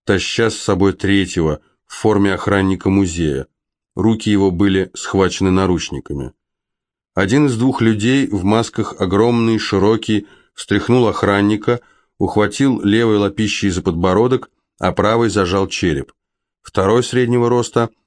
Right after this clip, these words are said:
опустил на пол лыжи, которые держал в левой руке, и быстро замотал охраннику рот клейкой лентой. Гигант легонько толкнул пленника, тот отлетел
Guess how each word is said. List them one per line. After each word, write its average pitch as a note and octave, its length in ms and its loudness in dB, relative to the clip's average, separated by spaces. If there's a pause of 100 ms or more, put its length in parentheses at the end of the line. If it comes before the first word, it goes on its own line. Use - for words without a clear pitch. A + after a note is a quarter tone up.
(440)
опустил A2+ 480 0
на G#2+ 220 0
пол F#2 240 -2
лыжи, B2+ 400 0
которые A2+ 480 2
держал G#2+ 500 0
в F#2+ 80 -2
левой G2+ 300 2
руке, F#2+ 460 0 (260)
и F#2 80 0
быстро A2 580 0
замотал G2 500 0
охраннику F#2+ 640 0
рот F#2 200 2
клейкой F#2 460 -2
лентой. D#2+ 500 -4 (480)
Гигант A2+ 540 0 (260)
легонько B2+ 580 2
толкнул A2+ 520 0
пленника, G2 580 2
тот G#2+ 320 0
отлетел A2+ 640 -2